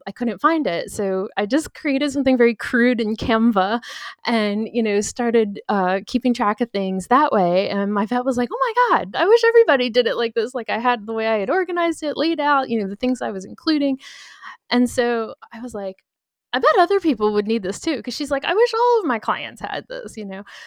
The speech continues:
So I, like, hired a graphic designer, like, off of Fiverr and, you know, got them to make, like, a much nicer version. But then I was like, "Well, people need to understand, uh, how to use it," you know? And so I created all of this, this book and this whole content, and there's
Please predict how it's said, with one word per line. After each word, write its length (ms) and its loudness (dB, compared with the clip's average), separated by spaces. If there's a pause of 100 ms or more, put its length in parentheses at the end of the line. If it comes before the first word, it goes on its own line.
(120)
So 160 -4
I, 180 0
like, 180 -2
hired 300 -4
a 40 -4
graphic 360 -4
designer, 540 0
like, 180 -4
off 180 -6
of 120 -14
Fiverr 720 -2
and, 160 -8
you 40 -8
know, 120 -6
got 200 -4
them 120 0
to 80 -8
make, 200 -6
like, 140 -4
a 80 -2
much 280 -4
nicer 500 -2
version. 640 0 (380)
But 140 0
then 160 2
I 120 0
was 160 0
like, 240 0
"Well, 160 4
people 280 0
need 160 -4
to 80 -2
understand, 840 -8 (280)
uh, 140 -8
how 160 2
to 80 -4
use 340 0
it," 220 -2
you 140 -6
know? 60 -4
And 120 -6
so 100 -10
I 140 -4
created 400 -4
all 220 -2
of 120 -4
this, 240 -6 (120)
this 180 -8
book 340 2
and 120 -8
this 100 -18
whole 160 -12
content, 720 -6
and 100 -14
there's 280 -10